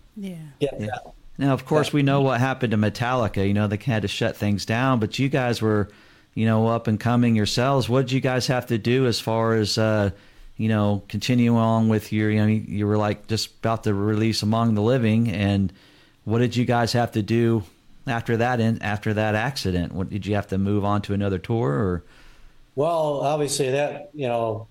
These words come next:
Speaker 2: that night was pretty tragic, you know, and then everybody coming back at the hotel, and, you know, I have to make arrangements for everyone to go home and, you know, I shut it all down. And,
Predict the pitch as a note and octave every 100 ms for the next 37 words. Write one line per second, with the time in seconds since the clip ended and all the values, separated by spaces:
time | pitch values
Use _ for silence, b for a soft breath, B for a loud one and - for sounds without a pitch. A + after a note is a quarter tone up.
0 | _ C#3 C#3 C3+ C3+ C3+ A#2 G#2+ - C3
1 | A#2 G#2+ C3+ C3 B2+ B2 A#2 - _ _
2 | - A#2+ A#2 A#2 A#2 A#2+ A#2+ A#2+ B2 A2
3 | B2 A#2+ A2+ B2+ A#2+ A#2 B2 B2+ A#2+ A#2
4 | A#2 - C3 C3 A#2+ B2 B2 B2 A#2+ B2+
5 | - C3 C#3+ C3 C#3 D3 D3 C3+ - C3+
6 | C3+ C#3+ C3+ C3 B2 B2 B2+ C#3+ D3 C#3+
7 | A2 G#2+ G#2+ B B B B - B2+ -
8 | E3 B2+ C3 C3 C#3 B2 - C3+ C3+ C#3
9 | C#3 C3 C#3+ D3 C#3 A#2+ A2+